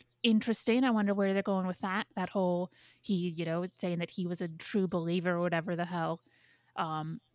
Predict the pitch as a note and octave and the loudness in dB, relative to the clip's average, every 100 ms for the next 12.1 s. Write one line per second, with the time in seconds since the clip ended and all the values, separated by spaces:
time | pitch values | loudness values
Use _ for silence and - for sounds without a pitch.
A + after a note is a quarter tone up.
0 | _ - E3+ F#3 G#3 G3 G3+ - G3+ G3 | _ -4 -2 -2 -4 -2 -4 -4 -4 -2
1 | F#3+ G3+ F#3+ E3+ F#3 G#3 B3 - - _ | 0 0 0 0 0 -2 -4 -8 -20 _
2 | _ _ _ _ _ _ _ _ _ _ | _ _ _ _ _ _ _ _ _ _
3 | _ F#3 E3 D#3+ D#3 F#3 - - _ G3 | _ -2 0 0 -2 -6 -8 -14 _ 0
4 | F#3 F#3+ G3 G3+ G3+ A3+ G3 G3+ - G3 | 2 4 2 0 0 2 2 2 0 2
5 | G3+ A3 A#3 _ _ - G3 G3 F#3 F#3 | 4 2 0 _ _ -10 -6 -2 0 0
6 | F3+ - _ G3+ F#3 F#3+ G#3+ G3+ A#3 E3 | -4 -8 _ -2 0 0 0 -2 -2 2
7 | G3 C4+ D4 - _ _ _ G3+ G3 F#3+ | 2 0 -4 -14 _ _ _ 0 2 2
8 | F#3 F#3 F3+ F3+ G#3 F#3 F3 E3+ F3 - | 2 2 0 -2 -2 -4 -4 -6 -4 -2
9 | - - - D4+ - A3+ A3+ A3+ G#3+ G3 | -2 -4 -4 -4 -4 -4 -2 -2 -2 0
10 | G3+ F#3+ F#3+ F3+ E3+ G#3 G#3+ A3 G#3+ F3+ | 0 0 0 -2 0 -2 -2 -2 -2 -2
11 | F3 E3+ E3 F#3 F3 F#3 G#3 F3 F3 G3 | -2 0 -2 -4 -6 -8 -8 -6 -2 -2
12 | A3 | -4